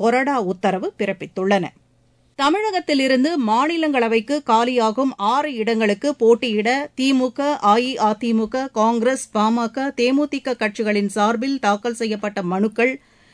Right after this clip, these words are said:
ஏற்றுக்கொள்ளப்பட்டுள்ளதாக தேர்தல் அதிகாரி தெரிவித்துள்ளார்.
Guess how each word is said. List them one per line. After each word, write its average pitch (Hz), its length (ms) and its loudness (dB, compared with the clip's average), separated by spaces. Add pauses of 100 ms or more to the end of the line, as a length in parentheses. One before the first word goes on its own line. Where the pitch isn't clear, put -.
(140)
ஏற்றுக்கொள்ளப்பட்டுள்ளதாக 214 1300 -2
தேர்தல் 214 460 0
அதிகாரி 202 540 0
தெரிவித்துள்ளார். 175 580 -4